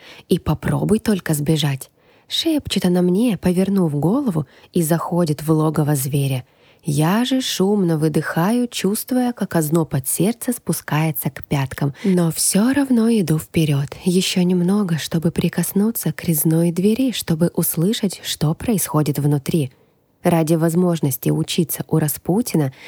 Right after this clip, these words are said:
я, наверное, буду даже готова на него поработать. Терпеть его несносный характер, даже позволю на себя орать. «Арсений Ярославович, отвлекитесь, пожалуйста», начинает Софа,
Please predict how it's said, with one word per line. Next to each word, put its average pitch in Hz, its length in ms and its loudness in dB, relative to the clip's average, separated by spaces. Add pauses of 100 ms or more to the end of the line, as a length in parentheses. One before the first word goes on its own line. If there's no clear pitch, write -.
(320)
я, 233 220 2
наверное, 160 580 2
буду 156 360 0
даже 156 320 0
готова 175 480 0
на 143 140 2
него 143 300 0
поработать. 190 800 -2
Терпеть - 560 0
его 156 180 2
несносный 156 680 2
характер, 165 600 -2 (320)
даже 262 340 2
позволю 202 520 0
на 220 120 0
себя 165 400 0
орать. 185 520 0 (760)
«Арсений 254 760 2
Ярославович, 170 1120 0
отвлекитесь, 269 760 0
пожалуйста», 143 800 0 (400)
начинает 156 640 0
Софа, 175 480 -4